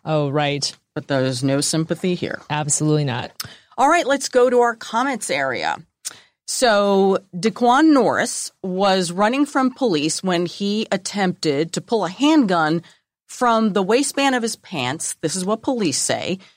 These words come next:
Speaker 2: And as he tugged at the handgun, it went off and it w-, it ended up striking Norris in the right leg.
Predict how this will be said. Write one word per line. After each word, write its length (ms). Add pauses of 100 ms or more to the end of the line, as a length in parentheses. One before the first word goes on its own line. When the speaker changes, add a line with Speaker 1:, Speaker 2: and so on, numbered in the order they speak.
(120)
Speaker 2:
And 140
as 140
he 120
tugged 540
at 120
the 60
handgun, 800
it 140
went 220
off 380 (380)
and 640 (260)
it 180 (240)
w-, 220 (180)
it 140
ended 260
up 100
striking 500
Norris 400
in 160
the 80
right 360
leg. 360